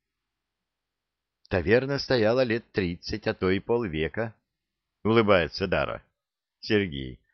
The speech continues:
ну ты же видишь, какой трусишка этот воррах. Должно быть, он копил отвагу, крупица к крупице, долго». Я как представил себе, пятьдесят лет сидеть в какой-нибудь норе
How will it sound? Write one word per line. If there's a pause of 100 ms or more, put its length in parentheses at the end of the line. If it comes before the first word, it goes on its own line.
(200)
ну
ты
же
видишь,
какой
трусишка
этот
воррах. (640)
Должно
быть,
он
копил
отвагу, (320)
крупица
к
крупице,
долго». (1700)
Я
как
представил
себе, (600)
пятьдесят
лет
сидеть
в
какой-нибудь
норе